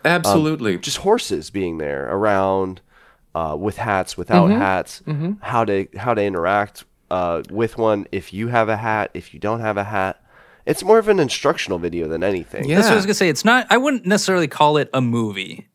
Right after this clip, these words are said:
Speaker 3: uh, but it, it's more of, of a sort of, like, you know, those old educational films. It's like, "Your body's changing." This is like, "Horses at
Speaker 2: Yeah,
Speaker 3: college?"
Speaker 2: yeah.
Speaker 3: Uh,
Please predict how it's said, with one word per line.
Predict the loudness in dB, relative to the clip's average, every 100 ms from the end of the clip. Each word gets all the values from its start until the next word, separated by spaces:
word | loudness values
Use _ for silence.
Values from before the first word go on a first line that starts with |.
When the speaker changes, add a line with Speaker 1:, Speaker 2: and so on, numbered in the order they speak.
| _
Speaker 3:
uh, | 0 0 0 -4
but | -2 0
it, | 2 2 2
it's | 0 0
more | 2 4
of, | 2 0
of | 2 2 2 0 -4
a |
sort | -2 0 0
of, | -2 -6 -4
like, | -2 -4 -8 -20 _ _ _
you | 0
know, | 2
those | 2 2
old | 2 2
educational | 0 -2 -2 -2 -4
films. | -4 -4 -6 -8
It's | -10 -6
like, | -4 -4
"Your | -2 0
body's | 0 -2 -2 -6
changing." | -8 -8 -2
This | 0 0
is | 2
like, | 2 2
"Horses | -2 0 4 4 0 -6
at | -2 6
Speaker 2:
Yeah, | 6 6
Speaker 3:
college?" | 2
Speaker 2:
yeah. | 2 0 -2 -12 -20 -20 -20 _ _ _ -2
Speaker 3:
Uh, | 2 2 0 -2 -4